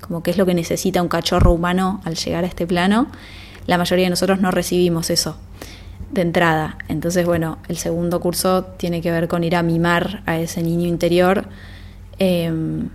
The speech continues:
que de alguna forma sigue vivo adentro nuestro y, y, eh, los niños internos que duelen son como heridas abiertas que no paran de supurar.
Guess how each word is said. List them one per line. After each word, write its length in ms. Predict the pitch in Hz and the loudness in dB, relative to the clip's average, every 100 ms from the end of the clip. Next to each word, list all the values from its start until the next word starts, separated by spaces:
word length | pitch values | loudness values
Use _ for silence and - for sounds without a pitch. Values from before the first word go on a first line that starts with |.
| - - - | -14 -20 -2
que 100 | 185 | 2
de 60 | |
alguna 280 | 175 175 196 | 4 4 4
forma 320 | 196 196 202 | 4 4 4
sigue 360 | 202 - 196 185 | 2 2 6 6
vivo 320 | 190 196 160 | 8 8 6
adentro 480 | 165 165 160 - 165 | 0 0 -2 -2 -2
nuestro 460 | 165 - 175 165 190 - | -2 -4 -6 -6 -8 -8
y, 420 | - 160 160 - - | -4 -4 -4 -6 -6
y, 300 | 156 160 165 | -4 -4 -4
eh, 160 | - | -4
los 180 | 165 165 | -6 -4
niños 380 | 175 180 185 - | 0 2 2 0
internos 420 | 175 170 180 185 | 0 2 0 -2
que 160 | - 175 | 0 2
duelen 540 | 180 185 196 202 208 202 - - - | 4 6 6 6 4 -2 -14 -16 -18
son 280 | - - 170 | -10 -4 -2
como 200 | 175 170 | 0 0
heridas 360 | 160 170 175 175 | 2 4 4 2
abiertas 420 | 170 - 196 196 | 0 0 0 -2
que 120 | - | -2
no 100 | 175 | -2
paran 240 | 165 175 170 | 0 0 0
de 80 | 165 | 0
supurar. 600 | - 165 170 175 190 | -4 0 2 4 2